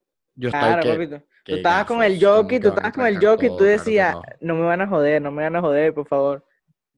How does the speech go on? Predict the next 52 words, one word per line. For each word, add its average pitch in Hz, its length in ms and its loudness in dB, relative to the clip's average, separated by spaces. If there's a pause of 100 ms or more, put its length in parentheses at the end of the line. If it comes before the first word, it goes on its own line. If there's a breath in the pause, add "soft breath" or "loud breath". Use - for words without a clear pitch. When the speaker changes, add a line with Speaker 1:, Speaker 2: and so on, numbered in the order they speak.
(1500)
Speaker 2:
Es 139 100 -12
que 160 120 -8
marzo 170 320 -4
iba 196 100 0
a - 20 -2
ser 196 180 -2
tu - 80 2
mes, - 60 -4
Speaker 1:
Exacto, - 220 0
Speaker 2:
marico. 190 320 2
Speaker 1:
exacto, 156 220 0
por - 20 -6
Speaker 2:
Marco 175 280 -2
iba 247 120 2
a 240 60 -2
Speaker 1:
supuesto. 262 100 -6
Speaker 2:
ser 247 140 -4
tu 254 80 -8
Speaker 1:
Yo, - 0 -
yo 247 60 -6
Speaker 2:
mejor 233 280 -2
Speaker 1:
estaba 208 220 -4
Speaker 2:
mes. 139 80 -14
Speaker 1:
súper 127 320 -10
tranquilo, 104 520 -10
¿eh? 92 80 -16 (1160)
Ujú. 113 320 -20 (1040)
Marco, 135 480 -4
Marco 123 300 -2
Music 135 360 -4
iba 120 120 2
a 117 40 0
ser 120 160 -8
mi 123 120 -8
mejor 110 280 -8
mes. 110 160 -10 (160)
Speaker 2:
Marco. 160 300 0
Speaker 1:
No, - 0 -
no, 165 120 -2
no, 170 340 0
marzo, 123 300 -8
marzo 127 300 -8
iba 160 60 0
a 151 40 -6
ser 185 200 -8
mi 190 120 -6
mes, 185 320 -6 (280 soft breath)
coño, 160 220 -4
era 156 100 0
mi 180 120 -4
mes 151 200 -6
de, 185 200 -6